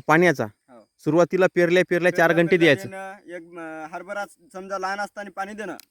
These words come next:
Speaker 2: दोन
Speaker 1: बस.
Speaker 2: वेळेस किंवा तीन वेळेस. एक बार
Speaker 1: फुलाला
Speaker 2: फुलावर
Speaker 1: सुरुवात
Speaker 2: पा-,
Speaker 1: झाली.
Speaker 2: हरभरा आला की एक बार पाणी देणं.
Speaker 1: बस,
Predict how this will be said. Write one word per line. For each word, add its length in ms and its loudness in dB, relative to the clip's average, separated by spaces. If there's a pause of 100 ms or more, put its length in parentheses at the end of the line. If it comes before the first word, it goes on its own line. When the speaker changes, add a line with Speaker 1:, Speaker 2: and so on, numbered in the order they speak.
Speaker 2:
दोन 120 -6
Speaker 1:
बस. 180 2
Speaker 2:
वेळेस 180 -14
किंवा 180 -18
तीन 220 -18
वेळेस. 220 -14 (540)
एक 100 -14
बार 160 -6
Speaker 1:
फुलाला 260 6
Speaker 2:
फुलावर 180 4
Speaker 1:
सुरुवात 300 2
Speaker 2:
पा-, 80 -6
Speaker 1:
झाली. 220 4
Speaker 2:
हरभरा 600 -6
आला 440 -8 (500)
की 120 -12
एक 120 -14
बार 140 -10
पाणी 240 -10
देणं. 260 -10 (380)
Speaker 1:
बस, 200 4